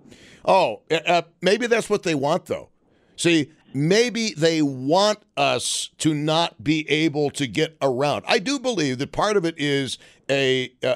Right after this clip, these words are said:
a, a direct attempt to limit the mobility of the American, uh, people. And the automobile,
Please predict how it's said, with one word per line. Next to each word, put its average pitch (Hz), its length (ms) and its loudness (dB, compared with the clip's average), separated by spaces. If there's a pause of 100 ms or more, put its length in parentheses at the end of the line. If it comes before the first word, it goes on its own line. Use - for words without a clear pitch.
a, 131 220 -2
a 131 80 0
direct 131 580 -2
attempt 151 600 -6
to 117 100 -4
limit 165 440 0
the 165 80 0
mobility 151 760 0
of 120 140 -2
the 127 100 -2
American, 131 640 -2 (420)
uh, 117 280 0
people. 139 560 -4 (260)
And 135 140 0
the 139 80 0
automobile, 175 880 0